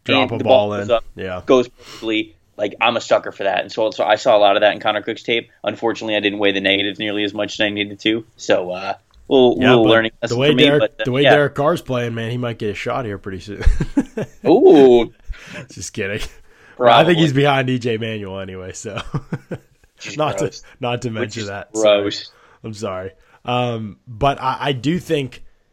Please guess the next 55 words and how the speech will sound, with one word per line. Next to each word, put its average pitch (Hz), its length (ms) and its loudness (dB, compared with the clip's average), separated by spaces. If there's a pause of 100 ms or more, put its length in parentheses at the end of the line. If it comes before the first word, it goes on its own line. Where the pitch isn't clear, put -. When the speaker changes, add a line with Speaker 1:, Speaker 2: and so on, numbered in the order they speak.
Speaker 1:
it's 139 280 -8
gonna 131 240 -6
be 127 600 -2
intriguing 139 500 -6
to 113 60 -10
see 131 160 -8
how 123 100 -4
things 120 280 -12
play 117 220 -6
out 117 240 -4
with 110 200 -12
Rosen 110 520 -6
and 110 600 -10 (240)
Baker 113 260 -4
Mayfield 104 420 -8
because 104 400 -10
of 95 280 -14
those 98 420 -12
kind 107 180 -14
of 95 80 -18
question 110 320 -10
marks, 104 260 -8
but 98 140 -8
also 104 280 -6
the 101 80 -10
fact 104 300 -10
that, 101 200 -10 (640)
I 104 120 -4
don't 113 100 -4
know, 123 120 -2
you 110 200 -4
and 107 100 -6
I 117 120 -4
like 117 240 -6
Lamar 110 280 -6
Jackson 135 460 -6
and 123 120 -10
some 123 140 -8
of 113 40 -8
the 110 60 -10
progress 110 420 -8
he's 131 160 -6
shown 123 240 -6
this 120 160 -10
season. 117 420 -8
I 90 240 -12
still - 300 -8
have 113 100 -6
yet 113 200 -8
to 120 60 -12
get 110 140 -6
a 104 40 -8
great 110 260 -8
feel 110 280 -8
for 95 320 -12